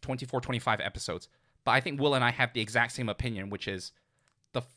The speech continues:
first season, even though it is slow paced and what is extremely important f-, for the second half to m-, be relevant, but the second half is way better than the first half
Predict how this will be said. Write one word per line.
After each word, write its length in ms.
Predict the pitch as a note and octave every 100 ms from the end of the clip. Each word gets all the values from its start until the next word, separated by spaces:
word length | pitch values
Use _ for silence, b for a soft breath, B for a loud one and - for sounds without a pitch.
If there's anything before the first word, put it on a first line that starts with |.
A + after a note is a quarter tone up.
| -
first 340 | C3 - -
season, 340 | - E3+ F3+ E3
even 240 | D3+ C#3+
though 180 | C3 B2+
it 140 | -
is 160 | A#2+ G#2+
slow 260 | - B2+ B2+
paced 260 | C#3 B2+
and 120 | G#2+ G#2+
what 120 | A2
is 180 | A2+ - _
extremely 440 | - - D#3+ D#3 A#2+
important 440 | A#2+ - - A#2
f-, 120 | - _ _ _ _ _ _
for 400 | - - A#2+ A2
the 140 | G#2+ A2
second 420 | - - F3 D3
half 300 | A#2+ G#2+ -
to 120 | -
m-, 200 | A2 A2 -
be 100 | G#2+
relevant, 540 | G#2 G2 F#2+ F#2 F#2 - _ _ _ _ _ _ _ _
but 260 | F#3+ D#3+ - _ _ _ _
the 80 | G#2+
second 320 | - D3 C#3+
half 280 | B2+ C3 B2
is 140 | A2+
way 420 | A2 B2 E3 F#3 E3
better 420 | B2 C3 B2+ A2+
than 200 | A2+ G#2
the 80 | F#2 _
first 280 | G2 F2 -
half 320 | C#2+ -